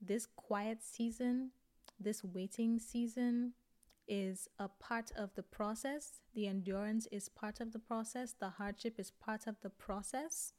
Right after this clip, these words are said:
It's meant to teach you something. It's meant to mold you. And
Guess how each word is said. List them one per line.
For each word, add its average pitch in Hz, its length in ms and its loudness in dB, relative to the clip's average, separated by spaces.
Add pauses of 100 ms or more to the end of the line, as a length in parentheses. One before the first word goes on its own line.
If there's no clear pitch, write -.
(260)
It's 208 140 0
meant 208 240 2
to 170 60 -6
teach - 400 -4
you 262 80 -6
something. 262 480 0
It's 220 180 0
meant 196 240 0
to - 80 -4
mold 190 480 -2
you. 302 280 -4 (960)
And 202 520 6